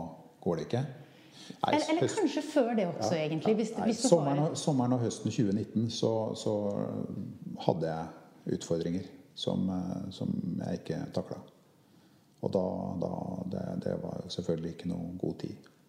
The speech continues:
Speaker 1: Det var det ikke.
Speaker 2: Nei, hva, hva, dro det seg på,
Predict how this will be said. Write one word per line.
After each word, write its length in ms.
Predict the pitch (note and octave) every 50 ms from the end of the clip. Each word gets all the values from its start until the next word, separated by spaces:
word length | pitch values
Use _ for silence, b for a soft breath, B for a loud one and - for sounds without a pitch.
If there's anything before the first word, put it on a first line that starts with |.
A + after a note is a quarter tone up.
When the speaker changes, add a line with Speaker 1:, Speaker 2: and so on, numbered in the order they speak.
| _ _ _ _ _ _ _ _ _ _
Speaker 1:
Det 160 | _ - -
var 80 | - -
det 80 | - -
ikke. 160 | - - - _ _ _ _ _ _ _ _ _ _ - - _ - -
Speaker 2:
Nei, 220 | - F#3+ F#3+ G3 F#3+ G3 - - - -
hva, 180 | - F#3 G3 G3
hva, 360 | - G#3 F#3+ F#3+ - G#3 G3 F#3+ G3 G3 G#3 G3
dro 340 | F#3 A#3 A#3 A#3 G#3+ F3+ D#3+
det 160 | D3+ D#3+ D#3+
seg 180 | - F#3+ F#3+ F#3
på, 200 | - - - C4